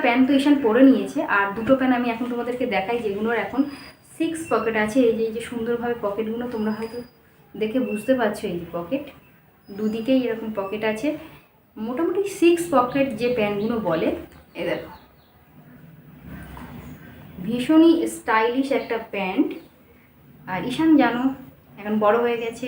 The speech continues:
বাচ্চা পাঁচ বছর হয়ে গেছে, এখন নিজেরা স্টাইলিশ সমস্ত কিছু বুঝতে পারছে, নিজেরা পছন্দ করে কিনছে, মানে, আমরা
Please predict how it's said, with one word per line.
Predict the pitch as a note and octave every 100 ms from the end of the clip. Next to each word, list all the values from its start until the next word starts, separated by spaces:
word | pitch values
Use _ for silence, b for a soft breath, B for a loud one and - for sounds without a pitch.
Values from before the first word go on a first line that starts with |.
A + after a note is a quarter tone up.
| A#3+
বাচ্চা | F#3 - G#3+ A3 A3+ - B B - - - - - - B3+
পাঁচ | A#3 G3 G3
বছর | G3+ G#3+
হয়ে | G3+ G3
গেছে, | G#3+ A3 G#3+
এখন | A3 A3
নিজেরা | G3 G#3 G#3+ G#3+
স্টাইলিশ | F#3+ F3+ G#3 G#3+ - - -
সমস্ত | F#3 G3 - A3
কিছু | A3 A3 F3+
বুঝতে | F3+ F3+ G#3+
পারছে, | G#3+ G#3 A3 F#3
নিজেরা | F3+ G3+ G#3+
পছন্দ | D#3 - G3 G#3+ A3
করে | A3 G#3+
কিনছে, | G3+ G3+ G3+ A3
মানে, | A3 F3
আমরা | D#3+ F#3+